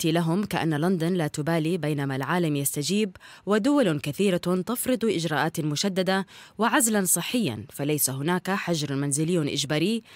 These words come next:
كالمفروض في إيطاليا، ولا غلق للحدود كما فعلت أمريكا مع القادمين من أوروبا، أو غلق للشوارع والمدن كما بادرت الصين.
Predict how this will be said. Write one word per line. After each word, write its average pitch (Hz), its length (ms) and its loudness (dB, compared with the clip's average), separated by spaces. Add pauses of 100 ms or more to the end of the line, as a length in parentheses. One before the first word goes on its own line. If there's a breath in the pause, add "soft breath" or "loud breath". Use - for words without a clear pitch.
(240 loud breath)
كالمفروض 269 540 2
في 208 160 0
إيطاليا، 165 580 0 (180)
ولا 139 240 0
غلق 160 340 -2
للحدود 196 640 0 (160)
كما 254 200 2
فعلت 277 400 2
أمريكا 170 440 0
مع 160 180 0
القادمين 151 600 0
من 143 100 0
أوروبا، 147 460 -2 (480 loud breath)
أو 214 140 6
غلق 240 320 2
للشوارع 160 640 2
والمدن 180 500 2
كما 151 260 -2
بادرت 175 420 0
الصين. 143 460 0